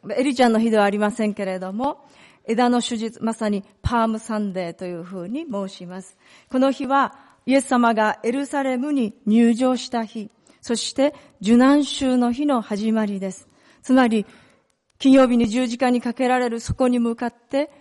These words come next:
イエス様の御苦しみが増されていくのがこの一週間の歩みであります。その始めにあたって、この日人々は、マタイによる福音書二十一章を開きましたように、ホサナ、ホサナ、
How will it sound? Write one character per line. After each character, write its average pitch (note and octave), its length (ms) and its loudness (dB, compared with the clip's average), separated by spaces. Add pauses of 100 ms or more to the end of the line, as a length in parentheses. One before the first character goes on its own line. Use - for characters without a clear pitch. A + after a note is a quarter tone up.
(160)
イ A#3+ 80 -2
エ B3+ 40 4
ス B3 80 -8
様 A#3 220 -2
の A3+ 120 0
御 G#3+ 140 0
苦 B3 300 -4
し A#3 180 -8
み C4+ 140 -2
が A#3+ 160 -2
増 G3 160 -6
さ B3 180 -4
れ C4 140 0
て C#4 180 -4
い C4 80 -6
く A3 240 -12 (320)
の B3+ 120 4
が A#3+ 140 0
こ A3+ 120 -6
の G#3 160 -2
一 G#3+ 100 -8
週 G#3+ 320 -8
間 G#3+ 300 -6
の F#3+ 240 -8
歩 G3+ 240 -8
み A#3 160 -6
で G#3 100 -10
あ F#3+ 80 -12
り F#3 140 -14
ま F3+ 120 -14
す。 - 140 -20 (1160)
そ C#4+ 140 -2
の C#4 100 2
始 C4 240 -2
め D4 120 2
に C#4 100 2
あ C4+ 120 0
た C4 100 -2
っ - 220 -12
て、 C#4 320 -2
こ C4 80 0
の C4+ 100 4
日 C4 160 -4
人 C#4 260 2
々 A#3 300 -2
は、 B3+ 280 2 (280)
マ C4 140 4
タ C4 140 6
イ B3+ 60 4
に B3 60 4
よ B3 80 6
る B3+ 100 4
福 - 160 -2
音 B3+ 80 4
書 B3 160 0
二 C4 160 2
十 B3 180 0
一 C#4 80 0
章 B3+ 260 2
を A#3 60 2
開 B3 200 0
き B3+ 140 -2
ま B3+ 120 2
し B3+ 120 -10
た A#3 140 -2
よ A3 200 -4
う A3 60 -6
に、 C4+ 220 0 (420)
ホ D4 120 2
サ C#4+ 200 4
ナ、 C4+ 160 6
ホ C#4 140 -2
サ C#4+ 200 2
ナ、 B3 220 2